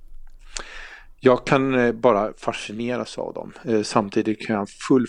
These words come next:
förståelse för att alla inte är som jag och är lika intresserade av dem, och att vi i de här delarna där de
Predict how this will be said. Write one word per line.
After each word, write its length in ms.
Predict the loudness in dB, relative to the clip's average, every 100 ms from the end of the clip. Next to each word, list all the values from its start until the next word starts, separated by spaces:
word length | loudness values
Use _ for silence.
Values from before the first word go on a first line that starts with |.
| -4
förståelse 540 | -10 -4 -4 -4 -8 -4
för 200 | 0 0
att 140 | 0 -6 -20 -2
alla 300 | 2 4 2
inte 240 | -2 0
är 180 | 0 0
som 200 | -2 -4
jag 320 | 0 2 2 -2 -14 -18 -20 -16 -4
och 220 | -2 0
är 100 | 0
lika 320 | -2 -2 -6
intresserade 720 | -8 -10 0 4 6 6 6
av 160 | 4 2
dem, 200 | -2 -4
och 280 | -6 -8 -10
att 140 | -10 -14 -8
vi 260 | -6 -6 -10 _ -14
i 280 | -8 -2 0
de 140 | 0
här 140 | 0 2
delarna 460 | 2 2 0 -4
där 180 | -2 -2
de 160 | -2